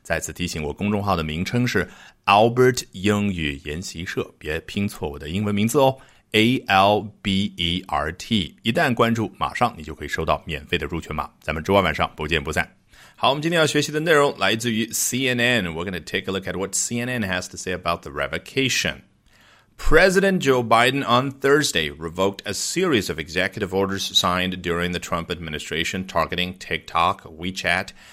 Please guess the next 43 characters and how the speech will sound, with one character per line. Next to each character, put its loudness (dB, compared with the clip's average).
and 2
other -2
Chinese -6
apps, -10
and 4
replaced 2
them -6
with -6
a -4
new -2
executive -6
order -8
addressing -6
apps -2
linked -8
to -16
foreign 0
adversaries, 0
including -6
China. -10
好， 0
一 0
上 4
来 4
就 2
交 4
代， 2
President 0
Joe 4
Biden 4
on 2
Thursday 2
revoked 0
something. -4
周 4
四 -2
的 8
时 2
候， 6
拜 4
登 2
总 0
统 -10